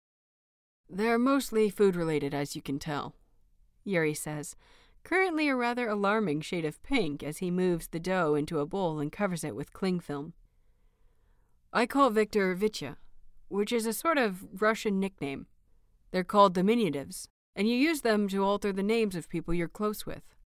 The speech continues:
Victor has a few. There's Vitya, as I've mentioned, but also Vitka and Vityanka, which makes Victor go very silly when I call him that."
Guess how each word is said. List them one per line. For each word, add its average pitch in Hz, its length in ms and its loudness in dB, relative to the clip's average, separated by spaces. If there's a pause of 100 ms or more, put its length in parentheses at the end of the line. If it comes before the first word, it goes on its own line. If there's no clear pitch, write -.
(380)
Victor 311 300 4
has 185 160 2
a 175 60 -2
few. 226 380 -4 (520)
There's 180 360 2
Vitya, 180 400 0
as 160 160 -4
I've 160 140 -6
mentioned, 160 460 -6 (500)
but 214 100 0
also 214 500 4
Vitka 277 680 -2 (340)
and 170 200 -2
Vityanka, 190 640 -4 (760)
which 165 200 -6
makes 170 260 -2
Victor 170 240 -4
go 165 160 -2
very 175 320 -2
silly 185 400 -2
when 139 180 -2
I 143 80 -2
call 156 240 -2
him 131 140 -6
that." - 260 -14